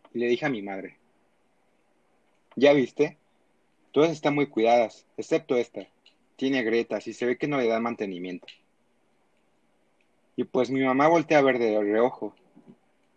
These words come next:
porque estaba muy ocupada buscando las llaves. Las había perdido en su bolsa.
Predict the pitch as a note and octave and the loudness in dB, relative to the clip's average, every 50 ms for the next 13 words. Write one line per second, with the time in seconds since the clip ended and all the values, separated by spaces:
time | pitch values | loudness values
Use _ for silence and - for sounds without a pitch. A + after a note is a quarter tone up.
0 | _ _ _ B2 A#2 - - A#2 - - C3+ E3 E3 D3+ D3+ D3+ D3 D3 - G#2+ | _ _ _ -6 -4 -4 -6 -6 0 2 4 4 4 4 2 2 0 0 -4 -6
1 | - - A#2+ B2 C3 C3 A#2+ G#2+ - - - A#2+ A#2+ A#2+ A2+ G2+ F#2 F#2 G#2 G2+ | -2 2 4 4 4 4 0 -2 -4 -4 -6 -4 -2 -2 -2 -2 -2 0 -2 -2
2 | F#2+ F2 D#2 - - _ _ _ _ _ _ _ _ _ _ _ _ _ _ _ | -2 -4 -6 -12 -18 _ _ _ _ _ _ _ _ _ _ _ _ _ _ _
3 | _ _ - A2 G#2+ G#2 - G#2 G2+ G2+ G2+ G2+ - A2+ G#2+ G#2 G#2 G#2 G#2 G2+ | _ _ -4 -4 -2 -2 -2 -2 -2 -2 -4 -4 -4 -4 -2 -2 -2 -4 -6 -8
4 | - G2 G2+ A2+ A#2+ A#2+ - - | -6 -4 -2 -2 -2 -2 -6 -12